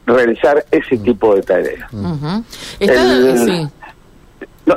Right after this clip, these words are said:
Speaker 1: no, para, para terminar por la pregunta,
Speaker 3: Sí, claro.
Speaker 1: yo creo que lo que hay que hacer, eh, de manera inmediata es, como hicimos en aquella oportunidad, planificar esa tarea.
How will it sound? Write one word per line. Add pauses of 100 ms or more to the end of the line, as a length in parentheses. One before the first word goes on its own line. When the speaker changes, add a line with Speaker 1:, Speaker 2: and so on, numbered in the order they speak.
Speaker 1:
no,
para,
para
terminar
por
la
pregunta,
Speaker 3:
Sí,
claro. (120)
Speaker 1:
yo
creo
que
lo
que
hay
que
hacer, (260)
eh,
de
manera
inmediata (400)
es,
como
hicimos
en
aquella
oportunidad, (460)
planificar (320)
esa
tarea.